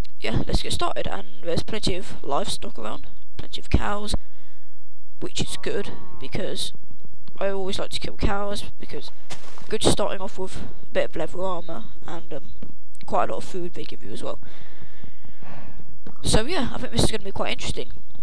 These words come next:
because basically if you don't have a sword of some sort, you are, you feel like you're screwed if you come up to, like, a bunch of mobs. But what no one's, what I've never thought of is, like, using an axe as a weapon or something. I've definitely, I've used a pickaxe as a weapon before,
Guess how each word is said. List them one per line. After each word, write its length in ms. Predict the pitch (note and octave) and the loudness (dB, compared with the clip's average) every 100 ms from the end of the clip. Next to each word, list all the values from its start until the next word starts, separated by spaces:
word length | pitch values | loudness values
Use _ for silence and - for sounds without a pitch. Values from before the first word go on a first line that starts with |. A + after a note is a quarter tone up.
| - | 0
because 500 | - - G3 G3+ - - - - - - - - | 0 0 0 0 0 0 0 0 0 2 2 2
basically 260 | - - - | 0 0 0
if 100 | - | 0
you 60 | - | 0
don't 180 | E4 | 0
have 100 | - | 0
a 80 | G3+ | 2
sword 540 | - - G3+ D3+ - - - - - - - - - - | 2 2 0 -2 -2 0 0 0 0 0 0 0 0 0
of 100 | - | 0
some 220 | F#3+ F3+ | 0 0
sort, 360 | - E3 D#3 F#3+ | 0 0 -2 0
you 160 | G3+ | 0
are, 160 | G3+ F3+ - | 0 0 0
you 140 | G3 - - | 0 0 0
feel 200 | - A3+ | 0 0
like 120 | F#3 | 0
you're 100 | - | 0
screwed 420 | - - G3+ B2+ | 0 0 0 0
if 120 | A#2 E3 | 0 0
you 60 | |
come 120 | G#3+ | 0
up 80 | D#3 | 0
to, 100 | - | -2
like, 140 | - - | 0 0
a 20 | |
bunch 220 | G3+ - | 0 0
of 80 | C3+ | 0
mobs. 240 | D#3+ - | 0 0
But 180 | - - - - - - - - - | 0 0 0 0 0 0 0 0 0
what 120 | G#3 | 0
no 80 | D4 | 0
one's, 260 | C#4 - | 0 0
what 100 | - | 0
I've 100 | A#3 | 0
never 160 | D#4 C4+ | 0 0
thought 260 | - D4+ - | 0 0 0
of 160 | F#3 | -2
is, 160 | - - | 0 0
like, 320 | F#3+ - G3 - - | 0 0 0 0 0
using 280 | - G3 G3 | 0 0 -2
an 80 | F#3 | -2
axe 320 | - - - - | -2 0 0 0
as 80 | |
a 60 | F#3 | 0
weapon 280 | G3 - - | 0 0 0
or 60 | |
something. 200 | A#2 - | 0 0
I've 220 | G#2 - - | 0 0 0
definitely, 300 | - - - | 0 0 0
I've 100 | G#3+ | -2
used 160 | D#4+ - | -2 -2
a 40 | |
pickaxe 440 | - D4+ - - - | 0 0 0 0 0
as 120 | - | 0
a 20 | |
weapon 260 | A#2 - - | 0 0 0
before, 400 | - D#3+ F#3 | 0 0 0